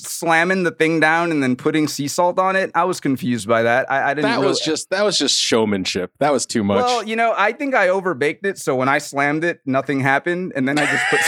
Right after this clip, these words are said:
Speaker 1: put, <laughs> and then I just put salt on it, and I was like, "Uh, yeah, I'm gonna pretend that that worked." Um, I, yeah, I did, I didn't really understand that, but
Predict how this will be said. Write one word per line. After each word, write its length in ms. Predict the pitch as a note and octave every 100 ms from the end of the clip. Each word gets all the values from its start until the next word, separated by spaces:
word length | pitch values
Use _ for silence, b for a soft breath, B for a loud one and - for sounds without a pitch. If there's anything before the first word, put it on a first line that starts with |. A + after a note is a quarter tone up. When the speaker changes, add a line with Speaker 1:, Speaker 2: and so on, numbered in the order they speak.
| -
Speaker 1:
put, 200 | C4+ A#3+
<laughs> 40 |
and 100 | C4+
then 140 | G#3 A3
I 100 | F#3+
just 180 | F3 -
put 140 | G3
salt 300 | - C3 C#3
on 160 | D#3 E3+
it, 180 | F3 -
and 80 | D#3
I 60 | D3+
was 80 | C#3
like, 160 | C#3 -
"Uh, 280 | C#3 C3 C3+
yeah, 120 | C3
I'm 60 |
gonna 120 | B2+ B2+
pretend 300 | B2+ B2+ A#2+
that 120 | G#2+
that 180 | A2+ G#2
worked." 280 | A2+ A#2+ - - b -
Um, 580 | C3+ C#3 C#3 C3+ C3+ C3 -
I, 100 | D3+
yeah, 160 | E3+
I 60 | D3
did, 140 | D#3+ D3+
I 80 |
didn't 160 | D3+ D3
really 140 | C3+
understand 380 | A#2 A2 A2+ A2
that, 180 | A2 F#2+
but 220 | B2 A2+